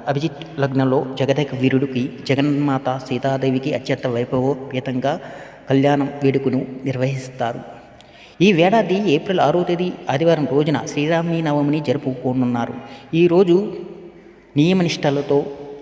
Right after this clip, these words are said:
ఆ రాముల వారి పూజించడం వల్ల జీవితంలో కష్టాలను తొలగి సుఖ సంతోషాలు కలుగుతాయని భక్తులు నమ్ముతారు. అయితే నవమి రోజు ఈ రామయ్య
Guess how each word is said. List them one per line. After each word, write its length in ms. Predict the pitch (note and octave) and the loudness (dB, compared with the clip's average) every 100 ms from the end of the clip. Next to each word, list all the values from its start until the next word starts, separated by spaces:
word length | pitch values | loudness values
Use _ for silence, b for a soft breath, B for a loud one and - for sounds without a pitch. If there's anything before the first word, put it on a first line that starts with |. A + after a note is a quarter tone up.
| - | -4
ఆ 200 | C3+ C#3 - | 0 0 -2
రాముల 320 | B2+ C#3 E3 | 0 2 2
వారి 240 | D3+ C#3 C3+ | 4 4 2
పూజించడం 640 | - C3 D3 C3+ C3+ C#3 | 0 0 2 2 2 2
వల్ల 300 | C3 C3 D3 D#3 | 2 2 0 2
జీవితంలో 420 | C3 D3+ D#3 D3 | 2 2 2 2
కష్టాలను 440 | C#3+ A#2 D3 C#3 C3 | 0 0 0 2 0
తొలగి 360 | A#2+ B2+ C3 C3 | 0 0 0 0
సుఖ 140 | C3 | -4
సంతోషాలు 420 | C3+ B2+ C3+ C3+ | -2 -2 -2 0
కలుగుతాయని 500 | C3 A#2+ B2 B2 B2+ | 0 0 0 0 2
భక్తులు 320 | A#2 B2 C#3 | 0 0 0
నమ్ముతారు. 440 | B2 A#2 A2+ A#2 A2 | 2 2 0 -2 -2
అయితే 320 | B2 B2 B2+ B2+ | -2 0 2 2
నవమి 440 | B2 A#2+ C3+ C#3 | 2 4 4 4
రోజు 360 | C3 B2+ C3 C3 | 4 4 4 6
ఈ 220 | C3 B2 | 6 4
రామయ్య 520 | B2 B2+ C3+ C3 B2+ | 2 4 4 2 0